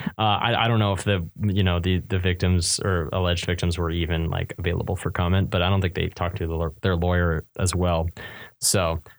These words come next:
pretty tough from a P R standpoint. I know a lot of Rams or a lot of Browns fans are saying they're not gonna be fans anymore, um,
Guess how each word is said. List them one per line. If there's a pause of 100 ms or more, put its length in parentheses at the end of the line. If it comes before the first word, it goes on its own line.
(160)
pretty
tough
from
a
P
R
standpoint.
I
know
a
lot
of
Rams
or
a
lot
of
Browns
fans (100)
are (440)
saying
they're
not
gonna
be
fans
anymore, (440)
um,